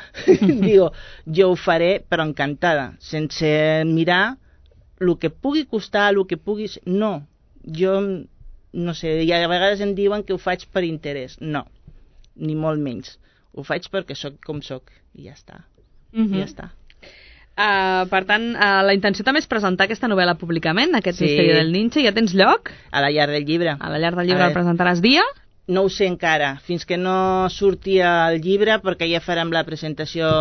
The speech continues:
Speaker 1: principal, ja vaig parlar amb ells i van dir que sí, diu, però bueno, quan el tingui físicament. És que, diguem, tot això s'està fent,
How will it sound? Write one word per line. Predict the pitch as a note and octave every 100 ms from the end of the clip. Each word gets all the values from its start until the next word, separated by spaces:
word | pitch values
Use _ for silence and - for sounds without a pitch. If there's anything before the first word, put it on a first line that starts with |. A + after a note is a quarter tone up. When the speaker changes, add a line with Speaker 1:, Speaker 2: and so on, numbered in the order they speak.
| D3+ D3 C#3+ - -
Speaker 1:
principal, | D#3+ D#3+ D#3+ - E3 D#3+
ja | D#3
vaig | D3 -
parlar | D3+ D3 C#3+
amb | C#3+ D3
ells | D3+
i | D#3+
van | D3+ D3
dir | C#3+
que | D3
sí, | C#3+
diu, | D#3 D#3+
però | D3
bueno, | D3+ D#3 -
quan | D3+
el | D3+
tingui | E3 E3 D#3+
físicament. | F3 D#3+ D#3+ D3+ D#3 E3
És | D#3+
que, | F#3+
diguem, | F3 E3+ F3
tot | F#3 F3+
això | F#3 G3+
s'està | F#3+ G3 - F#3 E3+ - -
fent, | - - F#3+